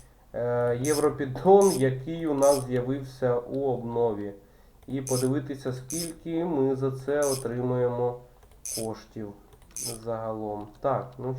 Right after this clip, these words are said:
що, все, прикрутив, все чудово. Ключик кладемо на заднє сидіння. І що нам потрібно? Як прекрасно, що ми зламались все-таки.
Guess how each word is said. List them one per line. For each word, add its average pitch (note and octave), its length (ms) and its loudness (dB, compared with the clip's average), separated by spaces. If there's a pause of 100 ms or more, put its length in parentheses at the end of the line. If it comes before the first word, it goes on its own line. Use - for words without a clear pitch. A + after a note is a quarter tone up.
що, A2+ 140 -6
все, F3 420 -4
прикрутив, C#3 760 -8 (640)
все A#2+ 260 -6
чудово. E3+ 800 0 (1300)
Ключик C3 420 -8 (140)
кладемо A2 420 -4
на B2 140 -2
заднє B2 360 -2
сидіння. F3+ 680 -2 (400)
І D3+ 260 -6 (380)
що B2+ 160 -4
нам B2 200 -2
потрібно? C3+ 600 -2
Як E3 320 0
прекрасно, D3 520 0
що C3 120 -4
ми D3+ 140 0
зламались B2+ 480 0
все-таки. B2 380 -8